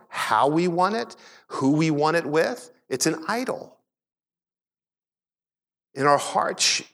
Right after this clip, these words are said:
it should be stirred when God isn't being glorified. Our hearts should be stirred, like Paul's.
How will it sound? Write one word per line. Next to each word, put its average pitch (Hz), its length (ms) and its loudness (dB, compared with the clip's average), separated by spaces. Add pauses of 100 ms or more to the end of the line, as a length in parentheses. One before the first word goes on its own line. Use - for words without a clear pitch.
(120)
it 160 180 2
should - 460 0
be 170 140 0
stirred 175 680 0 (320)
when 127 220 2
God 160 580 4
isn't 156 300 0
being 143 280 -2
glorified. 123 840 -2
Our 139 160 2
hearts - 540 -4
should 135 320 -4
be 123 160 -8
stirred, - 760 -6 (220)
like 110 240 -4
Paul's. - 760 -4